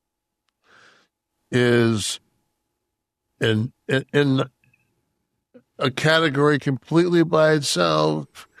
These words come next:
opposite cannabis, which is with heroin and cocaine. How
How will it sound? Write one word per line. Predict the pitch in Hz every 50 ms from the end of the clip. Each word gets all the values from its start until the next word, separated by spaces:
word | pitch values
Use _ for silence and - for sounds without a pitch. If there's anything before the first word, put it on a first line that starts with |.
| - - - - _ _
opposite | - 131 156 180 180 175 180 160 - - 135 127 117 117 120 - - - - _ _ _ _ _ _ _ _ _ _ _
cannabis, | - - 90 90 95 101 107 120 127 127 127 123 123 101 104 107 104 98 90 87 85 78 69 - - - - - - - - - - _ _ _ _ _ _ _ _ _ _ _
which | - 107 98 85
is | 101 92 82
with | 85 104 101 90
heroin | 87 87 101 113 123 123 120 120 117 110 107 104
and | 107 101 101 98
cocaine. | 87 - 101 95 92 85 - - - 120 147 175 190 180 151 117 98 87 82 76 76 - - - _ - - - - - - - - _ _ _ _
How | - - - 135 165 185 202 226 240 233 262 254 226